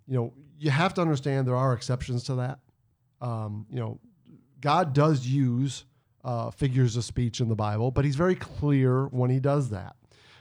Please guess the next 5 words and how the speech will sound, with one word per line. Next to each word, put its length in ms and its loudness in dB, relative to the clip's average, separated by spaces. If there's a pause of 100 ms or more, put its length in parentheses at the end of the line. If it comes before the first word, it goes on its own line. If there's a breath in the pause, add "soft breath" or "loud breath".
(100)
Uh, 220 -8
God 380 2
does 320 2
use 480 2
parables. 720 0